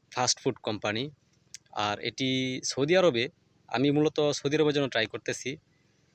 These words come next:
আর এটি সৌদি আরবে, আহ, ফোর হান্ড্রেড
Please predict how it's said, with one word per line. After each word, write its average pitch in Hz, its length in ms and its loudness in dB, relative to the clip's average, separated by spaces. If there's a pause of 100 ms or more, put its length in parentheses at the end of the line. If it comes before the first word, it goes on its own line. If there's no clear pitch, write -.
(320)
আর 104 200 -4
এটি 120 220 -4
সৌদি 135 320 0
আরবে, 131 400 4 (140)
আহ, 104 320 -2 (1400)
ফোর 147 220 0
হান্ড্রেড 147 260 2